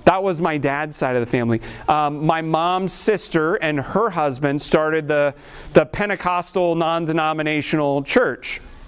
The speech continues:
Um, and they are, uh, so I have three cousins who are pastors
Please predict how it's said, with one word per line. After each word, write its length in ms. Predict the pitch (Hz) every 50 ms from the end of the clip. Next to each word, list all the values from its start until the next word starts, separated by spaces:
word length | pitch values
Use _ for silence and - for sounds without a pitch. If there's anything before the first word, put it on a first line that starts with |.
| - - - - - - - - - - - - - - - - - - -
Um, 460 | - 156 156 151 147 143 143 143 147 156 -
and 260 | - 160 165 165 170
they 140 | 156 165 170
are, 460 | 175 160 170 170 165 165 165 165 151 - - - - - - - - - -
uh, 640 | - 147 147 147 147 147 143 143 143 143 139 -
so 500 | 160 - - 165 160 156 160 160 156 156
I 160 | - 147 147 143
have 400 | 139 156 147 139 139 131 127 120
three 880 | 120 117 - - - - - - 143 151 160 165 160 165 165 165 165 156
cousins 580 | - - 170 170 160 156 170 175 175 170 160
who 120 | - 185 196
are 120 | 208 214
pastors 840 | 180 226 262 262 - - - 175 143 123 110 101 - - - - -